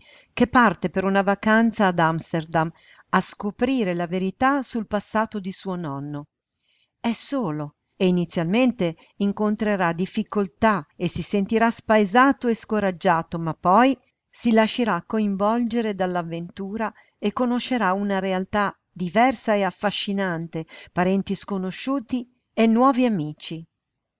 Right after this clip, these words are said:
Si sentirà innamorato e coinvolto in modi imprevisti e nei confronti di persone diverse,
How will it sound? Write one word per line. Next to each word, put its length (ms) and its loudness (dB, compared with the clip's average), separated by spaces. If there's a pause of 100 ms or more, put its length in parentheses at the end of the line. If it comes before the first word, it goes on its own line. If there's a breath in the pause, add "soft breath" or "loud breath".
(680)
Si 180 -4
sentirà 560 -2
innamorato 840 0
e 160 -4
coinvolto 840 0 (240 loud breath)
in 180 0
modi 320 2
imprevisti 720 -2
e 40 0
nei 180 -2
confronti 800 -2 (240 loud breath)
di 140 -2
persone 440 0
diverse, 800 0